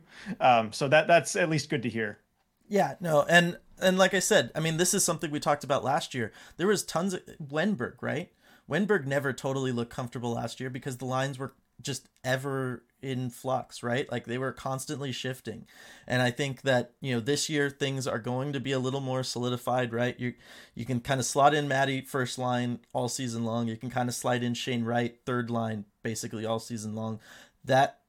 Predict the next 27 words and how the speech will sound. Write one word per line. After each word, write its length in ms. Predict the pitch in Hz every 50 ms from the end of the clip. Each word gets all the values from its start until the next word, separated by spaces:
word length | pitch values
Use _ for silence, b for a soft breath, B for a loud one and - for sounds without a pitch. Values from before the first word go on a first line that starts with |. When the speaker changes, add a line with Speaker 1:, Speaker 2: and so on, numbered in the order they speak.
| _ -
Speaker 2:
stability 680 | - - - - 139 107 127 127 127 131 127 117 123 120
is 140 | 117 104
going 240 | - 127 123 123 117
to 40 | 113
help 220 | - 131 120 -
a 60 | - 107
lot. 240 | 110 120 131 131
And 100 | - -
I 60 | 123 123
think 240 | - - 147 123
he's 180 | - 147 143 131
just 220 | - 151 - -
a 40 | 151
guy 220 | 135 131 127 131 139
who 80 | 135
wants 320 | 117 117 120 123 123 123 -
that 240 | - 123 120 -
stability 500 | - - - 117 110 120 127 123 117 120 113
to 100 | 113 110
want, 260 | 110 120 120 123 113 - _ _ _
he 80 | -
wants 240 | 131 131 156 165 -
to 80 | - 160
know 120 | 151 143
where 200 | 143 135 139 143
he 120 | 147 165 165
stands 560 | - - - 135 131 131 127 135 139 - -